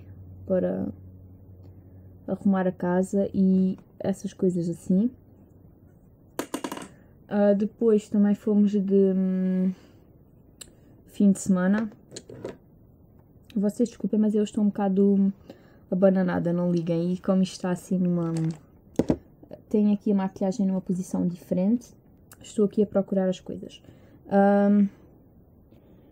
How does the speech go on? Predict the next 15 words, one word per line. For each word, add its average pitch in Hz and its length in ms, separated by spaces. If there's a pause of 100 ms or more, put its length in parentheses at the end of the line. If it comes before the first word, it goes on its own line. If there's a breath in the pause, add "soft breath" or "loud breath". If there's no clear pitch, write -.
(140)
isto - 260
é, 214 140
eu 226 160
trabalho 220 380
normalmente 202 720 (600)
de 202 220
segunda 190 420
a 165 40
sexta 190 600
e 185 420
agora 180 280
temos 180 280
tido 170 160
imenso 175 300
trabalho. 165 440